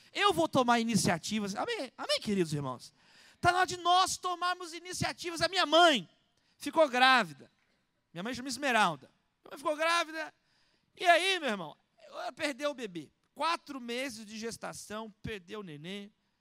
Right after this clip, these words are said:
E aí ela ficou grávida a segunda vez.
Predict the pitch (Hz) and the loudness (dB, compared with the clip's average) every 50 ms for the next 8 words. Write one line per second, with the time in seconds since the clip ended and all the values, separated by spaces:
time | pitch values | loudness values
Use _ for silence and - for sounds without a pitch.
0 | _ _ _ _ _ _ _ _ _ _ _ _ _ - 226 226 226 240 240 233 | _ _ _ _ _ _ _ _ _ _ _ _ _ -12 -10 -8 -6 -6 -6 -8
1 | 190 233 240 202 208 214 226 220 202 190 208 - - 185 196 190 180 160 147 175 | -8 -10 -10 -6 -2 -2 -2 -2 -4 -6 -14 -14 -12 -14 -12 -12 -12 -12 -8 -6
2 | 208 214 214 208 208 196 - - | -6 -6 -6 -6 -8 -12 -20 -20